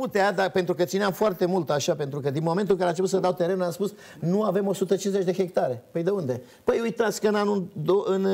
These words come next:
eh, o mie nouă sute optzeci și patru, o mie nouă sute optzeci și cinci, o mie nouă sute optzeci și șase, optzeci și șapte, optzeci și opt, optzeci și nouă, inginerii șefi de C A P aveau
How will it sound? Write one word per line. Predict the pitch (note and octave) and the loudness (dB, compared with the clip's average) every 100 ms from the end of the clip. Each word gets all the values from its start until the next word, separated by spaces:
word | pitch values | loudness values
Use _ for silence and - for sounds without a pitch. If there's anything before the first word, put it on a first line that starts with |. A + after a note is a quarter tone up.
| F#3 F3 - - - | 0 -2 -10 -18 -4
eh, | D3 F3 F3+ F3 F3 F3 F3 E3+ | 2 4 4 4 4 4 4 2
o | D3+ E3+ | 2 2
mie | F#3+ F#3+ | 2 2
nouă | F#3 | 2
sute | F3 F#3+ | 0 0
optzeci | F#3 E3 F3+ | 0 0 -2
și | |
patru, | - D3+ E3 | -2 -4 -2
o | |
mie | F3 | -2
nouă | F3+ | -2
sute | - | -2
optzeci | D#3+ F3 | -2 -2
și | - | -4
cinci, | C#3 | -4
o | C3 | -4
mie | C#3+ | -2
nouă | E3+ | -2
sute | F3+ | 0
optzeci | E3+ F3+ | -2 -2
și | |
șase, | F#3 C#3+ A#2+ | -2 -2 -2
optzeci | C#3+ | -2
și | F3+ | -2
șapte, | G3 B2+ | -2 -2
optzeci | B2+ C#3+ | -2 -2
și | |
opt, | F3 D3+ | -2 -4
optzeci | C#3+ | -4
și | E3 | -2
nouă, | F#3+ B2 - - | -2 -2 -8 -8
inginerii | D3+ C#3 E3+ A#3 | -4 0 0 2
șefi | F3 F#3+ | 0 -2
de | D#3+ - | -2 -2
C | |
A | B2 | -2
P | - C#3 D3 G3 - - - | 0 0 0 -2 -6 -20 -4
aveau | D#3 F3+ D3 A3 A3 C#3+ | 0 0 0 0 0 -2